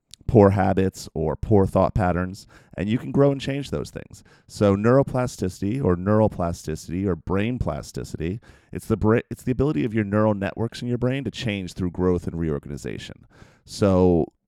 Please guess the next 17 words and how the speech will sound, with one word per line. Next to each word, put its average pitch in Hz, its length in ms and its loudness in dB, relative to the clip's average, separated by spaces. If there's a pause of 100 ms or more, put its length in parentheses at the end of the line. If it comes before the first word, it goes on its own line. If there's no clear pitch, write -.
it's - 240 -8
when 120 220 2
your 107 160 4
brain 107 540 2
is 87 140 -6
rewired 95 520 4
to - 60 -12
function 98 420 -6
in 82 100 -4
a 85 60 2
way 82 200 0
different 87 520 -6 (300)
than - 140 -8
how 98 200 2
it - 140 -4
previously 85 520 -6
functioned. - 540 -16